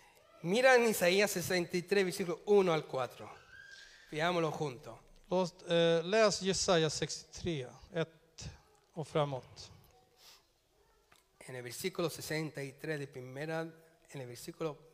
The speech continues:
Speaker 1: uno dice así. Dice, "¿Quién es este que viene de donde Bosra con vestidos rojos?"
Speaker 2: Vem är han som kommer från Edom, från Bosra i hög, röda kläder?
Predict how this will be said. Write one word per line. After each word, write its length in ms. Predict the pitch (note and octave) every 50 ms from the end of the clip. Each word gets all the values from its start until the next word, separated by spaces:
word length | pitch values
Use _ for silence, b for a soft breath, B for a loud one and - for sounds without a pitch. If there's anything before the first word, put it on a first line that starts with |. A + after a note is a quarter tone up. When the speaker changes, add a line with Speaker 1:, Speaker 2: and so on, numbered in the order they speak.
| _ _ _ _ _ _ _ _ _ _ _ _ _ _ _ _
Speaker 1:
uno 360 | - D#3 D3+ D3 C#3 B2+ A#2+ A#2+ A#2 A2+ - _ _ _ _
dice 220 | - C3+ A#2+ - B2
así. 340 | A2 - - A2+ A2+ C3 C3+ _ _ B B B B B B B B B
Dice, 240 | - D3+ E3 D#3+ -
"¿Quién 240 | - C4+ C4+ C4+ C4
es 160 | B3+ - -
este 560 | F#3+ G3+ G3+ G3 - - - F#3 F#3 - -
que 160 | - - D#3
viene 300 | D3 D3+ D#3+ F3 F3 F3
de 160 | E3 D#3 D3 C#3
donde 340 | D3+ D#3 D#3+ D#3+ D3+ D3+
Bosra 640 | C#3+ C#3+ D#3+ F3 F3 E3 E3+ - D3 D3+ D3+ D3+ D3+
con 180 | - - C#3+ C3
vestidos 480 | B2 G#2 - - - D3 C#3+ B2+ B2+
rojos?" 600 | A#2 A#2+ A2+ G#2 - - - - - - - - - - - - b b b b b b b b b b b b -
Speaker 2:
Vem 180 | F#3+ G3+ G#3 G3+
är 40 | G3+
han 120 | G3+ F3
som 120 | - G3
kommer 220 | - - F#3 F#3 F3
från 180 | - - F#3 E3+
Edom, 440 | - G#3 G#3 G3 F#3 E3 D#3+ D3 C#3
från 300 | C3+ - E3 D#3+ D#3+ D3+
Bosra 420 | D3 D#3+ E3 D#3+ - - - D#3+ D#3
i 40 | D3+
hög, 260 | C#3+ E3+ E3+ D#3+ D3 -
röda 580 | C#3+ D3 D3+ D3 C#3+ D#3+ D#3+ D3 C#3+ D3+ C#3+ C#3
kläder? 580 | - - E3+ F3 F3+ F3 D#3+ C#3+ C3+ A#2+ A2+